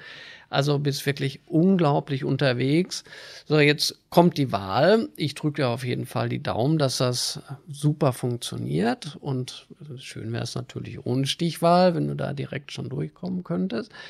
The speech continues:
Und dann wird's hoffentlich dann auch bald die Situation geben, dass du dich mal wieder ein bisschen entspannen kannst, dass du in den Urlaub gehst.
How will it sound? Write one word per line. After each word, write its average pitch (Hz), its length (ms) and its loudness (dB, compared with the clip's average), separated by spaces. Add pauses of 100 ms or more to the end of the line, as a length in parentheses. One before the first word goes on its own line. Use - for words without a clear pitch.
(680)
Und 151 220 0
dann 151 200 6
wird's - 400 2
hoffentlich 180 480 8
dann 143 200 0
auch 127 160 0
bald 208 440 8
die 185 80 2
Situation 156 720 2
geben, 139 280 2
dass 127 220 -2
du 135 120 -8
dich 131 260 -8
mal 123 140 -2
wieder 123 100 -2
ein 117 120 -4
bisschen 120 280 -6
entspannen 113 560 -4
kannst, 110 320 -8
dass 117 140 -8
du - 80 -8
in 113 80 -6
den - 120 -10
Urlaub 113 360 -6
gehst. - 240 -14